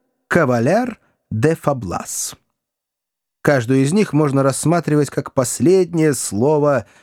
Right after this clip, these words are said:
уходящей феодальной Франции. Это первое, что бросается в глаза. В первой будто слышится мелодическая скорбь погибающего общества. Повсюду здоровая природа в неравной борьбе с больным предательским искусством,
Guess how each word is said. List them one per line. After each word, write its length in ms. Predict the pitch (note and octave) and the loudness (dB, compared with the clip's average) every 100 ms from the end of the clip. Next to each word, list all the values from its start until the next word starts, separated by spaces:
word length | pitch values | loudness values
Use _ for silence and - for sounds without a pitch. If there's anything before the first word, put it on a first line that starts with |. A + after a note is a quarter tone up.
| _ | _
уходящей 760 | B2 A2+ B2 A2+ C3 A2+ B2 | -2 0 0 0 0 0 -2
феодальной 560 | A#2 A#2 G#2 A2 G#2+ G#2 | 0 0 0 0 0 0
Франции. 720 | - - - - - - - - _ _ _ _ - | -2 -6 -6 -8 -10 -10 -12 -18 _ _ _ _ -2
Это 260 | A#3+ A3 F#3+ - | -2 -2 -6 -2
первое, 480 | A#3+ B3+ G3 E3+ C#3+ | 0 0 0 0 0
что 220 | - C3+ | -2 -2
бросается 600 | B2 A2 B2+ A#2 G2+ G#2 | 0 0 0 0 0 -2
в 60 | F#2 | -2
глаза. 440 | F2+ D2 A#1+ - - _ _ _ _ _ | -4 -4 -8 -10 -16 _ _ _ _ _
В 140 | - - | -10 0
первой 400 | A#3 B3+ D#3 C3+ | 2 4 2 0
будто 300 | F3 - F#3 | 0 -2 -2
слышится 500 | - G#3+ - - E3 | 0 -2 -2 0 2
мелодическая 720 | F3 E3+ F#3+ E3 - - D3+ | 4 2 0 -2 -4 -2 -2
скорбь 440 | - - F3+ D3 _ | -2 -2 -2 -2 _
погибающего 720 | D#3 D3 D3+ D3+ C#3 - D3 | 0 2 2 0 0 0 2
общества. 680 | C3 F2 - - - D#2 B1+ - - _ - | 2 0 -6 -8 -6 -4 -6 -10 -20 _ -4
Повсюду 580 | F#2+ - B2+ B2 A2+ G2 - _ | -2 2 2 2 0 -4 -12 _
здоровая 520 | F#2 F2 A#2+ B2 A#2+ | -4 0 2 2 0
природа 640 | A2 G#2+ A2+ F3 F3 D3 | 0 0 2 2 2 0
в 100 | A#2+ | -2
неравной 440 | G2+ A#2+ C#3 A#2 A#2+ | 0 2 2 2 0
борьбе 360 | A2 G#2+ A#2+ | 0 0 0
с 80 | G#2 | 0
больным 600 | F2 G#2 G2 G#2+ C#3+ B2 | -2 0 2 2 4 2
предательским 800 | G2 E2 G2+ A2 G#2 G2 - G2 | 0 -2 0 0 -2 -6 -2 0
искусством, 920 | F#2+ - - - G2 - - D3 A#2+ | 0 -6 -4 -2 -2 -4 -2 0 0